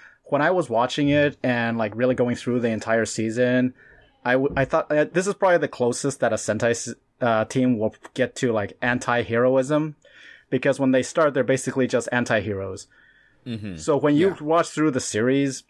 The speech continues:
Speaker 1: and it's, it's actually cool to see that from the perspective of a, a, a Sentai team from the perspective of an anti-hero, because it's, it's, it's so, it's so refreshing as far as, 'cause the, the, the two, the seasons preceding it, like Shinkenger, they're, um, you know, they're very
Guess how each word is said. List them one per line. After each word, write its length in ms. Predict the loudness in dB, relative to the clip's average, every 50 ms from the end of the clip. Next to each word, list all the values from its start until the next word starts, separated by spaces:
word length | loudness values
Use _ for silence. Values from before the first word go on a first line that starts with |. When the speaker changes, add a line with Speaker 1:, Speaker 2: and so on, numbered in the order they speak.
| _ -2
Speaker 1:
and 140 | 0 2 2
it's, 160 | 2 0 -2 -2
it's 160 | -2 0 0
actually 280 | -2 -2 0 -2 -2 0
cool 180 | 0 0 0
to 100 | 0 0
see 340 | -2 -2 0 0 2 2 2 0
that 380 | -2 -2 0 2 2 2 0 0
from 160 | -2 0 0
the 80 | 0 0
perspective 560 | 0 -2 -2 0 0 0 2 0 0 0 0
of 100 | 2 2
a, 260 | 4 4 2 2 0 -4 _ _ 0
a, 160 | 0 2 2 2
a 40 | 0
Sentai 340 | 0 0 0 0 0 0 0
team 200 | 0 0 0 0
from 120 | 2 0
the 80 | 0 0
perspective 480 | 0 -2 -4 -2 -2 -2 0 0 0 -2
of 140 | 0 0
an 120 | -2 -2 -2
anti-hero, 960 | -2 -2 -2 0 0 0 0 2 2 2 2 4 4 4 4 4 2 0 -2 -4 -12 -20 -20 -20 _ _ _ _ _ _ _ _ _ _ _ _
because 540 | -4 -4 0 2 4 4 4 2 2 -2 -4
it's, 380 | -2 0 0 0 -2 -6 -8 -6 -2
it's, 360 | 0 0 0 -2 -4 -6 -4
it's 160 | -4 -4 -2 -2
so, 360 | -4 -2 0 0 0 0 -2 -4 -4
it's 120 | -4 0
so 120 | 0 2 2
refreshing 520 | 2 0 2 2 0 0 0 0 0 0
as 140 | 0 0 0
far 160 | 0 2 2
as, 120 | 2 2
'cause 200 | 0 -2 -2 0
the, 180 | 2 2 2 2
the, 420 | 2 2 2 2 4 4 2 2 -2 -6 -20 -20 -20 -6 -4
the 80 | -4
two, 200 | -2 0 0 0
the 120 | 0 0 -2
seasons 320 | -2 -2 -2 -2 -2 -2
preceding 500 | -2 -2 -2 -2 -2 0 0 2 2 4
it, 180 | 4 2 2 2
like 140 | 0 0 0
Shinkenger, 760 | 0 0 0 0 2 2 2 2 2 2 4 4 4 4 4
they're, 480 | 4 2 4 4 4 2 2 0 -2 -2
um, 320 | 0 0 0 0 -2 -2 0
you 140 | 0 2 2
know, 160 | 2 0 0
they're 240 | 2 2 2 2 2
very 580 | 0 -4 -8 -2 0 2 2 4 2 0 -2